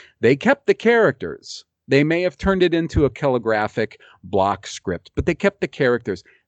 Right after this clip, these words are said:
They just put a punctuation over it. However, in the first place, that was an ideographic script. They meant something.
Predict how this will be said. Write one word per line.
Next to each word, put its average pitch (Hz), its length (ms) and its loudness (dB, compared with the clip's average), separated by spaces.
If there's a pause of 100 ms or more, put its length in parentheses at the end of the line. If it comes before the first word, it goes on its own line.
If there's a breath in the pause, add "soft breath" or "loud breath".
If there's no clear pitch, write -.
They 131 140 2
just 160 340 -4
put 175 140 0
a 165 40 -2
punctuation 147 800 0
over 92 300 -4
it. - 120 -14 (240)
However, 196 640 2 (600)
in 254 180 4
the 247 80 2
first - 460 -2
place, 95 440 -6 (300)
that 143 380 0
was 117 400 2
an 110 160 -4 (120)
ideographic 107 1120 -2 (600)
script. - 640 -8 (1200)
They 139 340 0
meant 190 420 -2
something. - 760 -4